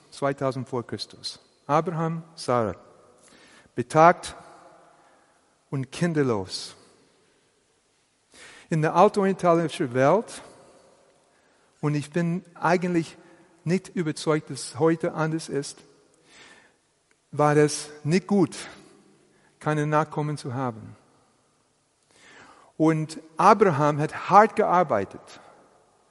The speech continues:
Er hat viel Zeit investiert. Und Sarah hat auch mitgemacht.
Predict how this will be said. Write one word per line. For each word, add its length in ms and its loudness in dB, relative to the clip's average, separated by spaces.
Er 120 -6
hat 200 -10
viel 500 0
Zeit 300 -2
investiert. 800 -10
Und 160 -6
Sarah 340 2
hat 180 -6
auch 180 -4
mitgemacht. 680 -12